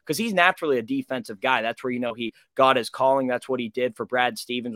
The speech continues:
when he was at Butler, his first go around at Purdue, was a defensive guy, did a lot of defense with the Boston Celtics, then really took over the offensive stuff when he went back to Purdue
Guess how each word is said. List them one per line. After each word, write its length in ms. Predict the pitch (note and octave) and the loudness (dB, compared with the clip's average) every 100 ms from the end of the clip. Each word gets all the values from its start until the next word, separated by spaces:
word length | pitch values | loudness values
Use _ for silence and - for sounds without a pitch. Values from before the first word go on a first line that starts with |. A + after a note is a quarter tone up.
| G#2+ | -6
when 80 | |
he 40 | B2 | -6
was 100 | A2 | -6
at 120 | G#2 | -4
Butler, 320 | B2+ B2 B2+ | -2 0 -2
his 120 | A2+ | -4
first 420 | - - C#3+ C#3 - | -6 2 2 2 2
go 240 | C3 B2 | 2 4
around 300 | B2+ B2+ B2 - - | 2 0 -2 -8 -4
at 200 | B2+ B2+ | 0 0
Purdue, 320 | B2 A2 C3+ | -2 0 2
was 160 | C3+ A#2+ | 2 0
a 40 | |
defensive 560 | A2 C3 B2 B2+ A#2+ G#2 | -2 -4 -4 -4 -6 -4
guy, 200 | B2+ C3 | 0 0
did 140 | A2+ | 0
a 60 | A2+ | -4
lot 200 | A#2 B2 | 0 0
of 120 | A2 | -2
defense 420 | B2+ B2+ - A2+ | -4 -6 -6 -8
with 120 | A#2+ - | -8 -10
the 80 | G#2+ | -4
Boston 400 | A#2+ A#2+ - A2 | 0 0 -4 -8
Celtics, 520 | - C3+ C3 A#2 - - - | -2 0 0 -4 -8 -10 -2
then 100 | D#3+ | 2
really 240 | F3 F3 | 4 2
took 200 | E3 C#3+ | 2 0
over 180 | D3+ C3+ | 2 0
the 140 | B2 | 0
offensive 520 | B2 C3+ - B2+ A2+ G#2+ | 2 2 0 -8 -8 -4
stuff 220 | B2+ B2 | -2 -2
when 100 | B2+ | -4
he 100 | C3 | -2
went 220 | B2 G#2+ | -4 -4
back 320 | B2+ D3 - | -2 -2 -4
to 100 | - | -10
Purdue 460 | A2 A2+ A2+ A2+ | -8 -6 -6 -6